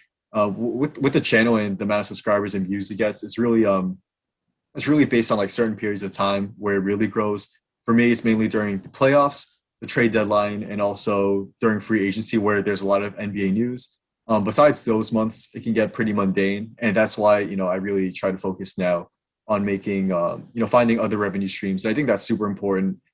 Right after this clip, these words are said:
you know, after, you know, after college. And you, I think what, what, what covid really showed was, you know, anyone can unfortunately, like, lose their job just like that. And it's always good to have, you know, backup, you know,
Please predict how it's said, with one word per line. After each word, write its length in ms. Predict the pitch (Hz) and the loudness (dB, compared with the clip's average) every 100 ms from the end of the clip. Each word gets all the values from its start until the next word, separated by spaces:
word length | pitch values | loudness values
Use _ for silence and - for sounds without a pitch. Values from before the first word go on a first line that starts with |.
| _ | _
you 40 | 107 | 0
know, 140 | 101 | 2
after, 540 | 101 98 107 101 98 107 | 2 2 0 0 -2 -4
you 80 | |
know, 220 | 98 87 92 _ | -6 -6 -10 _
after 220 | - 110 107 | -6 -4 -2
college. 680 | 101 98 95 95 - - _ _ | 2 4 4 0 -6 -12 _ _
And 560 | 104 98 95 95 92 92 | -2 0 2 0 -2 -6
you, 200 | - 101 98 _ _ _ _ | -12 -14 -14 _ _ _ _
I 60 | 107 | -2
think 160 | 135 110 | 0 2
what, 120 | 104 | 2
what, 180 | 113 98 _ | 0 -2 _
what 200 | 110 98 | -4 -4
covid 320 | - 117 107 | -2 -2 0
really 240 | 101 101 98 | -2 -2 -2
showed 380 | - 104 101 98 | -2 -2 -2 0
was, 360 | 98 95 - _ _ - | 0 -2 -8 _ _ -6
you 80 | |
know, 100 | 98 | -4
anyone 480 | - 107 104 104 101 | -2 -2 0 0 -2
can 200 | - 101 | -4 -4
unfortunately, 560 | 95 107 104 - 98 92 | -2 -2 -2 -2 -2 -2
like, 220 | 87 82 | -4 -6
lose 200 | 101 98 | -4 -2
their 100 | 98 | -2
job 420 | 92 107 95 92 - | -2 2 2 2 -4
just 220 | 98 - | -6 -2
like 200 | 92 - | -4 0
that. 280 | 98 113 - _ _ _ _ | 0 0 -4 _ _ _ _
And 120 | 107 | -6
it's 120 | 101 107 | -2 2
always 240 | 107 98 | 2 0
good 160 | 110 95 | -2 -2
to 80 | |
have, 300 | 101 98 98 | 0 0 0
you 60 | 101 | -2
know, 140 | 95 | -2
backup, 640 | 92 101 98 - 98 92 - _ - | 0 -2 -2 0 0 0 -6 _ -6
you 120 | 95 | -4
know, 260 | 90 92 | -2 -4